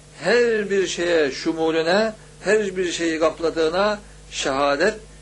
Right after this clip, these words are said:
ettikleri gibi umum zemine ve bütün mahlukata cev perdesi altında bakan, idare eden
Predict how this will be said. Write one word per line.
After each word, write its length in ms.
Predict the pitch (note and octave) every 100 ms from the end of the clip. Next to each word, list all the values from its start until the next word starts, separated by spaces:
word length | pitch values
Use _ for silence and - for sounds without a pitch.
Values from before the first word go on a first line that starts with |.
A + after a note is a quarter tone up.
| -
ettikleri 580 | C#3 C#3 C#3+ C3 D3+ G3
gibi 360 | G#3+ A3+ F#3 - - - -
umum 380 | D3 F3 A#3 G#3
zemine 500 | F3 F3 E3+ E3 E3
ve 120 | D#3+
bütün 300 | D#3+ - A3+
mahlukata 1000 | G3 F3+ D#3 D#3+ D3+ D3+ C#3+ F3+ A3 G#3+ - - - A#2+
cev 340 | B2 G3+ G3+
perdesi 540 | E3+ D#3 D3+ D3+ C#3+ D#3+
altında 460 | D3+ C#3 D3+ D3
bakan, 380 | C#3+ C3 D3 C#3
idare 460 | C3+ C#3+ C#3+ C#3+ C#3
eden 300 | D3 G#3